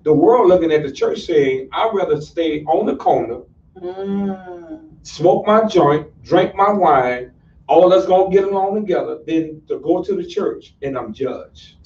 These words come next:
Speaker 2: Oh, my God.
Speaker 1: Because now the church is not a church no more. It's the courthouse.
Speaker 2: Oh, my God.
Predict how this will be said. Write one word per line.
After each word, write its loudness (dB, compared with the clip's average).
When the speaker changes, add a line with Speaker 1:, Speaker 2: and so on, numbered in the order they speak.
Speaker 2:
Oh, -2
my -2
God. -8
Speaker 1:
Because 0
now 4
the 0
church 0
is -8
not -2
a -6
church -2
no -6
more. -4
It's -8
the -10
courthouse. -6
Speaker 2:
Oh, 2
my 2
God. -2